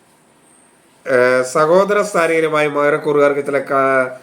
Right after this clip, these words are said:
കലഹങ്ങളോ അഭിപ്രായ വ്യത്യാസങ്ങളോ ഒക്കെ ഉണ്ടാകാം. ഭൂമി സംബന്ധമായ ചില തർക്കങ്ങൾ ഉണ്ടാകാം. ശത്രുക്കൾ മൂലമുള്ള ദോഷം, കടബാധ്യത, മറ്റുള്ളവരുമായിട്ടുള്ള കലഹം ഒക്കെ ഉണ്ടാകാം. എങ്കിലും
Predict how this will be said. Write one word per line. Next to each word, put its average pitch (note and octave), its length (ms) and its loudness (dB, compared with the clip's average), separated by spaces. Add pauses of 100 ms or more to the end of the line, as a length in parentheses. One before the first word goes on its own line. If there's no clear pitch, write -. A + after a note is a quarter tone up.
(320)
കലഹങ്ങളോ D3 540 0
അഭിപ്രായ D3 440 0
വ്യത്യാസങ്ങളോ C#3 600 -2
ഒക്കെ C3 140 -4
ഉണ്ടാകാം. C#3 420 -2 (580)
ഭൂമി F3+ 260 4
സംബന്ധമായ D3 560 0
ചില C#3 200 -2
തർക്കങ്ങൾ C#3+ 600 0
ഉണ്ടാകാം. C#3 380 -2 (600)
ശത്രുക്കൾ F#3+ 520 0
മൂലമുള്ള C#3+ 380 0
ദോഷം, C3 420 0 (100)
കടബാധ്യത, D3 640 0 (600)
മറ്റുള്ളവരുമായിട്ടുള്ള C#3+ 1300 0
കലഹം C#3 360 0 (140)
ഒക്കെ C#3 200 -2
ഉണ്ടാകാം. C#3 460 0 (680)
എങ്കിലും E3+ 420 0